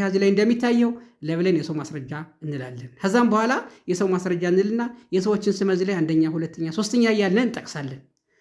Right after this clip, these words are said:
እንጠቅሳለን። ፊት ለፊታቸው ደግሞ አድራሻቸውን እንዲሁ እንጠቅሳለን ማለት ነው። ከዛም በኋላ ይህን ካረግነ በኋላ፣ እ፣ የሚያስረዱትን ሰዎች የሚያስረዱትን ስለምን እንደሚያስረዱ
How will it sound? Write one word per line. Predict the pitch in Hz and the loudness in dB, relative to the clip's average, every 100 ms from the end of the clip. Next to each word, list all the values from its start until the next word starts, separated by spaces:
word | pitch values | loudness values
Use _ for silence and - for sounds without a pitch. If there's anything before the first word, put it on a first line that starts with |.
| _ _ _ _ - | _ _ _ _ -10
እንጠቅሳለን። | 175 202 185 214 247 | -6 -2 2 4 4
ፊት | 254 285 | 4 2
ለፊታቸው | 269 226 220 196 202 | 2 0 -2 -2 2
ደግሞ | 214 240 | 4 4
አድራሻቸውን | 214 175 170 196 190 233 370 - - | 2 0 -2 -4 -2 0 0 -4 -14
እንዲሁ | - 180 233 247 | -6 0 0 0
እንጠቅሳለን | 277 175 165 - 165 262 381 | -4 -8 -8 -6 0 4 4
ማለት | 135 - | 2 -4
ነው። | - - _ _ _ _ _ | -12 -20 _ _ _ _ _
ከዛም | - 302 330 285 | -2 2 4 4
በኋላ | 226 220 196 | 4 2 2
ይህን | 220 240 | 2 2
ካረግነ | 220 196 185 | 0 0 0
በኋላ፣ | 175 180 190 339 - _ _ _ | 0 0 -2 -4 -10 _ _ _
እ፣ | 175 165 156 156 147 147 - - | -6 -2 -2 -2 -4 -6 -8 -2
የሚያስረዱትን | 180 277 285 285 277 240 220 320 508 - _ _ _ _ _ _ _ | 4 6 6 6 0 -2 -2 -2 -2 -6 _ _ _ _ _ _ _
ሰዎች | - 233 - | 0 2 2
የሚያስረዱትን | 240 233 214 214 214 196 285 466 392 - | 4 4 4 2 0 0 -2 -2 -6 -12
ስለምን | - 233 247 247 | -4 2 6 6
እንደሚያስረዱ | 220 220 208 247 220 | 6 4 2 0 2